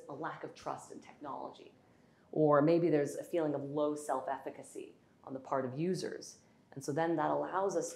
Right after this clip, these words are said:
to kind of hone in on, well, what's the appropriate behavioral science tool to address that barrier?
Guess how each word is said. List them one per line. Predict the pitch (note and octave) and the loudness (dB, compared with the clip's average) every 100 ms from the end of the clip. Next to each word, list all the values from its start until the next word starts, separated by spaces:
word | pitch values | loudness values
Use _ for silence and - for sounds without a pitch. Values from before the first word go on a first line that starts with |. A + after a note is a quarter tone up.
| - | -6
to | D3 C3+ - _ | -6 -6 -10 _
kind | - C#3 | -10 -8
of | |
hone | - G3 G3+ F3+ | -6 -2 0 0
in | F3+ D#3 | -2 -2
on, | C3 C3 | -4 -4
well, | C3+ | -6
what's | D3+ G#3+ - | -10 -10 -8
the | - - | -10 -8
appropriate | - - F3+ G3 F3+ D#3+ - | -14 -4 0 0 0 -4 -2
behavioral | C#3 C#3+ C3+ B2+ | -4 -4 -6 -6
science | - C3 C3 | -8 -12 -12
tool | - D3 C3 C#3 | -12 -8 -8 -10
to | - D3+ | -14 -10
address | C#3 C3+ C#3+ - | -10 -2 -2 -2
that | - - - | -4 -6 -2
barrier? | D3+ D#3+ - - | 2 2 2 -2